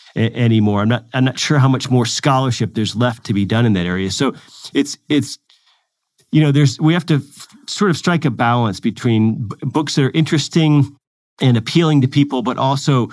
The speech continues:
uh, books that are rigorous enough or lasting enough,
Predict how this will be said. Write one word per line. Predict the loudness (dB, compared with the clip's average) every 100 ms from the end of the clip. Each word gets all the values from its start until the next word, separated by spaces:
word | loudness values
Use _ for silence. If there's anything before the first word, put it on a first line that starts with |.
| -12 -20 -8
uh, | -2 0 0
books | -2 -4 -2
that | 0
are | 2 0 0
rigorous | 2 2 2 0 0 2
enough | 2 2 -2
or | -2 0
lasting | 2 2 0 -4 -4 -4
enough, | -4 -6 -10 -14